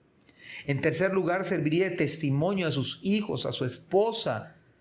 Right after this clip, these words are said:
verle a usted un hombre de fe, creyéndole a Dios. Cuarto,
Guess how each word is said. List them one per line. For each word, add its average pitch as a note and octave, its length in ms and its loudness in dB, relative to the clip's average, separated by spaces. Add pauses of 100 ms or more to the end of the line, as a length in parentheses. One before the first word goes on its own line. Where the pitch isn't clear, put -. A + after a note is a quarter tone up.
(340)
verle F#3 400 2
a E3+ 40 0
usted E3 220 0
un G3 120 0
hombre F#3+ 280 0
de C#3 120 0
fe, F3 680 -2
creyéndole E3+ 680 2
a C3+ 80 -2
Dios. C#3+ 920 -2 (720)
Cuarto, E3+ 680 -2